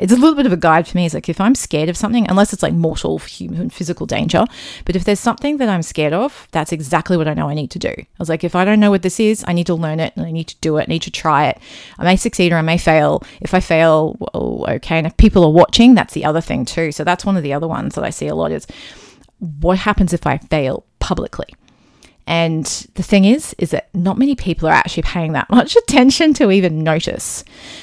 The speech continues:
So if you, you launch a product or you launch a business or you, you know, you're trying to organize a function and you don't get the kind of response that you want,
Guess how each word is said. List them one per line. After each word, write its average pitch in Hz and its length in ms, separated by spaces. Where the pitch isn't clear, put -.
So 185 200
if 180 300
you, 208 160
you 185 440
launch 180 420
a 196 40
product - 440
or 170 40
you 160 100
launch 190 340
a 208 60
business 165 480
or 165 240
you, 156 380
you 160 140
know, 156 60
you're 156 160
trying 208 240
to - 140
organize 190 600
a 170 60
function 175 600
and 196 160
you 185 60
don't 180 320
get - 160
the 170 100
kind 160 320
of 156 260
response - 480
that - 140
you 156 100
want, 165 400